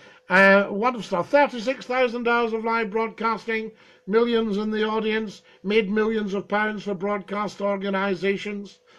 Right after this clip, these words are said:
Didn't get much of it myself, right enough, but that doesn't matter. There we are. Uh, no doubt my day will come. Uh, "He wasn't as bonny just before he passed. He was a bit plump,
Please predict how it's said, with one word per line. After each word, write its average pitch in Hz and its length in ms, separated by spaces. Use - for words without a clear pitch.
Didn't 214 260
get 180 220
much 196 240
of 180 80
it 190 100
myself, 214 400
right 233 160
enough, 247 320
but 180 280
that 175 260
doesn't 147 460
matter. - 400
There 135 280
we 131 100
are. - 240
Uh, 143 160
no 220 220
doubt 233 480
my 214 200
day 254 220
will 240 160
come. - 480
Uh, 180 140
"He 202 140
wasn't 269 320
as 233 120
bonny 262 400
just 220 280
before 254 340
he 233 80
passed. 220 400
He 226 80
was 196 80
a 196 80
bit 254 420
plump, 285 380